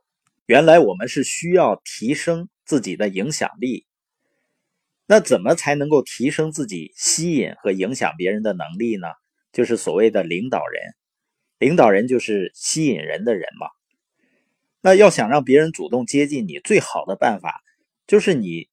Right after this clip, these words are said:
要做对别人有帮助的事儿嘛。如果你经常去做对别人有帮助，甚至令他敬佩的事情，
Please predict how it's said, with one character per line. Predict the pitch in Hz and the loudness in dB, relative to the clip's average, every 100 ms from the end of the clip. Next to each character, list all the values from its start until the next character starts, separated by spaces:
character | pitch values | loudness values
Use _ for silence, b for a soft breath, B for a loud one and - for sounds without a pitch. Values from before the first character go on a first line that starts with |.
| _ | _
要 | - 151 120 113 - _ _ _ | 6 8 8 6 0 _ _ _
做 | - 190 120 | 6 8 8
对 | - 123 | 4 0
别 | 123 107 | 0 2
人 | 131 143 | 4 4
有 | 117 - | -2 0
帮 | 135 131 139 | 2 2 -2
助 | 139 | -6
的 | 90 80 | -6 -6
事 | - | -4
儿 | 82 | -6
嘛。 | 80 - _ _ _ _ _ _ _ _ _ _ _ _ | -6 -18 _ _ _ _ _ _ _ _ _ _ _ _
如 | 160 202 | 6 10
果 | 185 | 8
你 | 175 113 | 8 -2
经 | - 202 202 | 0 0 0
常 | - 220 131 | -2 -2 -2
去 | 151 156 | -4 -6
做 | 120 156 120 - _ _ _ _ _ _ _ _ _ _ | -2 4 4 4 _ _ _ _ _ _ _ _ _ _
对 | 165 | 6
别 | 123 135 | 8 8
人 | 151 | 8
有 | 151 104 - | 6 4 6
帮 | 147 156 | 4 4
助， | 147 107 - _ | -4 -4 -6 _
甚 | - - 165 | -2 0 4
至 | 160 | 4
令 | 156 151 | 4 0
他 | 135 | -4
敬 | 147 208 127 | -2 -2 -2
佩 | 123 | -2
的 | 92 87 | -2 -2
事 | 101 | -6
情， | 87 80 | -8 -12